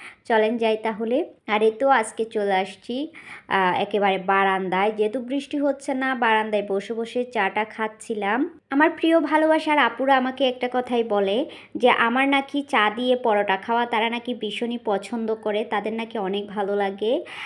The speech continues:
আর আসলে আমারও কিন্তু চা দিয়ে পরোটা খেতে ভালোই লাগে।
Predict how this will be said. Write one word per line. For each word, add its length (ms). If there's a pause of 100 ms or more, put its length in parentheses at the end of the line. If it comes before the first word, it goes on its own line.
(160)
আর 360
আসলে 440
আমারও 360
কিন্তু 300
চা 240
দিয়ে 180
পরোটা 360
খেতে 280
ভালোই 360
লাগে। 420